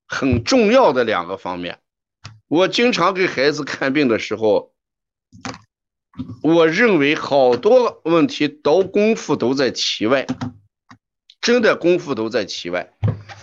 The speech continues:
他这个有些孩子说话声音特别高，喊着说话；有些孩子哭起来没完没了，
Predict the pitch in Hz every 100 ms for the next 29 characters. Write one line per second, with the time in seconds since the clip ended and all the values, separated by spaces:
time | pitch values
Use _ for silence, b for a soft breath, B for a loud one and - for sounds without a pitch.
0 | B B B B B - 269 294 269 190
1 | 185 277 269 151 160 208 208 180 - -
2 | - 233 262 226 180 - 233 233 226 -
3 | 269 196 131 131 156 160 - _ _ _
4 | _ _ _ _ - - - 156 214 180
5 | 170 151 151 - _ _ _ _ _ _
6 | _ _ _ _ _ b b b b b
7 | _ 226 240 302 254 269 247 240 214 -
8 | _ - - 311 269 - 147 156 202 160
9 | 202 185 202 240 262 240 127